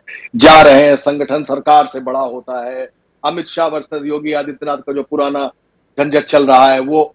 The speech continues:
आगे बढ़ता हुआ था। इस बीच दो फैसले भी वापस लिए, एक तो जहां पे बुलडोजर चल रहा था उन बुलडो-, बुल-, बुलडोजर को शेड्स में खड़ा कर दिया गया,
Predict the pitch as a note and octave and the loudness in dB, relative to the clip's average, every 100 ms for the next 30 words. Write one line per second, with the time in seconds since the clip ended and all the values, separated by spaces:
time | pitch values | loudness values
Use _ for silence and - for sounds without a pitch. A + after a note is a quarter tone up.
0 | - C#3 E3 F#3 C#3+ C3+ C#3 B2+ A2+ C3+ | -4 0 2 0 0 -2 -4 -4 -6 -4
1 | F3+ - _ _ _ - E3+ C3 A3 C#4+ | -4 -4 _ _ _ -8 -6 -4 -2 -2
2 | F3+ D3+ B3+ - - G3+ A#3 A#3 F3+ E3 | 0 2 4 4 4 2 4 2 4 0
3 | D#3+ C3+ B2+ A#2 C#3 B3 - C#3+ - C#3+ | -2 -4 -10 -10 -8 -8 -8 -12 -8 -6
4 | B2 F#2+ _ _ _ _ - B2 C3+ C#3 | -4 -8 _ _ _ _ -2 0 0 2
5 | C3+ B2 A2 G#2 B2 C3 C3+ C#3+ - D3 | 2 0 -2 -2 -2 0 2 2 2 4
6 | C3 A2 B2 B2 B2 A2+ A#2 B2 C3+ B2+ | 4 2 2 -2 -2 -4 -2 0 0 0
7 | C3+ C3 B2+ C3+ C#3+ D#3+ C3+ A#2 - D3 | -2 0 2 4 6 4 2 0 2 2
8 | C#3 C#3 B2 C#3+ C#3+ A#2+ G2+ G2+ G2+ | 2 -2 4 4 4 0 -4 -8 0